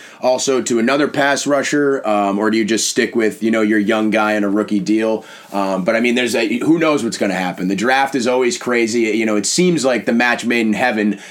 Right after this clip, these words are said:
that you get Joe Burrow off the board one, and that leaves Chase Young, quote unquote, best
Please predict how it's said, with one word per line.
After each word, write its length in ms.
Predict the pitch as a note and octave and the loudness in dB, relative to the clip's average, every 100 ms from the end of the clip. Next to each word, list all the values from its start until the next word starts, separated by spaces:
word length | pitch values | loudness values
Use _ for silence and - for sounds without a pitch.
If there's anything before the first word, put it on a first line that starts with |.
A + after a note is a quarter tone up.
| - - | -14 -2
that 260 | - A2 | 0 0
you 80 | A2+ | 0
get 320 | B2 A2+ - | 2 0 -4
Joe 240 | G2+ C3 A#2 | 0 0 2
Burrow 320 | A#2+ B2 B2 | 2 2 2
off 200 | A#2+ - | 0 0
the 60 | |
board 360 | G#2 A#2+ A2+ G2+ | 0 0 0 0
one, 260 | C3 C3 A2 | 2 2 2
and 100 | A2 | 0
that 140 | A2 A#2 | 0 0
leaves 200 | A2 - | 0 0
Chase 320 | B2+ A2 - | 0 0 0
Young, 280 | A#2+ A2 G#2 | 0 0 -2
quote 200 | A#2 A2 | -2 0
unquote, 380 | G2+ A#2 F#2+ | -2 -2 -2
best 220 | - A2+ | 0 0